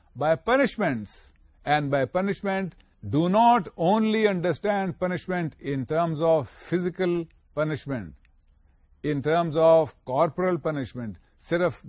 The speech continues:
گوش شمالی کرنا، کان کھینچنا یا بچوں کو تھپڑ لگانا، یہ پنشمنٹ نہیں ہے، یہ تو بالکل نہ نہ ہے۔ Physical punishment must not be adopted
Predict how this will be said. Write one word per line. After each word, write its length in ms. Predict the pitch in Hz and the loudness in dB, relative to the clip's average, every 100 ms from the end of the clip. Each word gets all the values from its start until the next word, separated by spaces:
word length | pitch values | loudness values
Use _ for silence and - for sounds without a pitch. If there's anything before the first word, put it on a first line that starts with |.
| 120 | -2
گوش 260 | 165 175 | -2 -2
شمالی 360 | 170 170 160 160 | -2 0 0 0
کرنا، 360 | 160 151 165 170 165 160 - | 0 -2 0 2 2 0 -4
کان 300 | 151 170 180 - | 0 0 0 -2
کھینچنا 440 | 160 156 156 165 165 160 _ _ _ _ _ _ _ _ _ _ _ _ _ _ _ _ _ 117 | -6 -6 -4 -2 -2 -4 _ _ _ _ _ _ _ _ _ _ _ _ _ _ _ _ _ -4
یا 200 | 165 185 143 | 2 2 2
بچوں 380 | 165 - 175 156 | -2 0 -2 -2
کو 120 | 170 170 165 165 - _ _ | 0 2 4 2 -4 _ _
تھپڑ 340 | - 202 - 220 | -6 -4 2 2
لگانا، 480 | 175 156 156 160 160 165 - _ _ 139 | 4 4 4 2 2 0 -2 _ _ 0
یہ 200 | 185 208 185 | 4 4 2
پنشمنٹ 520 | 175 175 156 180 165 | -2 -4 -4 -4 -4
نہیں 340 | 135 143 156 156 | -2 -2 0 0
ہے، 220 | 147 143 | 0 -2
یہ 160 | 135 160 | -2 -2
تو 120 | 190 175 117 | -2 -4 -2
بالکل 440 | 175 196 - 233 170 120 | -2 -2 0 0 0 -2
نہ 200 | 147 196 185 | 2 2 4
نہ 140 | 180 127 | 2 2
ہے۔ 200 | 113 - - _ _ _ _ _ _ _ - _ _ _ - | -2 -8 -20 _ _ _ _ _ _ _ -20 _ _ _ -4
Physical 400 | 156 185 180 190 - | 0 0 2 0 0
punishment 580 | 185 196 - 185 180 - _ _ _ _ - 190 | -2 -4 -4 -6 -6 -10 _ _ _ _ -6 -2
must 220 | 208 - 196 | -2 -2 -2
not 220 | 196 151 | -2 0
be 160 | 175 | 0
adopted 640 | 156 110 175 180 - 180 170 | 0 0 0 0 -4 -4 -4